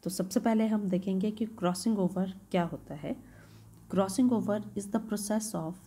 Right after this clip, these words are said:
exchange of genetic material or segments between non-sister chromatids of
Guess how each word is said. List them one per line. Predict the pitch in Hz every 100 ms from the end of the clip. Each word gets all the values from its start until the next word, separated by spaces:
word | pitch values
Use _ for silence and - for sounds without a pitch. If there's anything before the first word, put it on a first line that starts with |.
| - 185
exchange | 185 - 220 233 214
of | -
genetic | 180 156 175 196 254
material | 202 190 147 151 175 - - - - -
or | 185 240
segments | - 180 165 156 160 262 - - - -
between | 165 185 185 202 247 - - - 170
non-sister | 170 170 247 294 240 220 233
chromatids | - 185 160 165 - 190 - -
of | 160 165